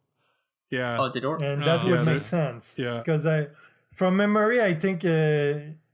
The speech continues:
Speaker 3: it's one of the first one I remember to have a super
Speaker 4: Yeah.
Speaker 3: long title that can fit in a binder.
Speaker 1: Yeah, well, no, that's
Speaker 2: Yeah.
Speaker 1: true. Yeah, uh, my
Speaker 2: Yeah, the,
Speaker 1: little s-
Speaker 2: the anime for Orimo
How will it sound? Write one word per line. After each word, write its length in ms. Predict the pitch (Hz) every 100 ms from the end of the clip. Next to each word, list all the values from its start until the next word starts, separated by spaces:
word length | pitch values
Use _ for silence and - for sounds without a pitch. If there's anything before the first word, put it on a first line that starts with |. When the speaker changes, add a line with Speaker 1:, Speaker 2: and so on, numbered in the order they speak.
| _
Speaker 3:
it's 320 | 180 156 -
one 260 | 160 160 180
of 120 | 160
the 120 | 151
first 460 | 147 - 170 165 160
one 180 | 165 165
I 60 |
remember 520 | 143 143 147 143 135 143
to 120 | 143
have 160 | 139 127
a 320 | 131 123 113 _ _ _ _ _
super 960 | - - 156 156 151 151 147 143 139
Speaker 4:
Yeah. 60 | 131
Speaker 3:
long 680 | 131 139 139 135 131 127 123 _ _ _ _ _ _ _
title 340 | - 143 143 143
that 260 | 139 131 -
can 200 | 143 131
fit 280 | - 147
in 140 | 147 131
a 60 |
binder. 560 | 117 131 131 117 104 92 _ -
Speaker 1:
Yeah, 420 | 127 123 123 139
well, 220 | 131 131
no, 260 | 151 156 127
that's 240 | 127 117
Speaker 2:
Yeah. 120 | 135
Speaker 1:
true. 460 | 131 143 110 104 113
Yeah, 440 | 120 120 113 107 104 _ -
uh, 280 | 113 110
my 120 | 117 120
Speaker 2:
Yeah, 40 |
the, 40 | 123
Speaker 1:
little 140 | 131
s- 180 | 120 -
Speaker 2:
the 140 | - 135
anime 380 | 160 185 185 175
for 120 | 151
Orimo 560 | 143 151 147 143 131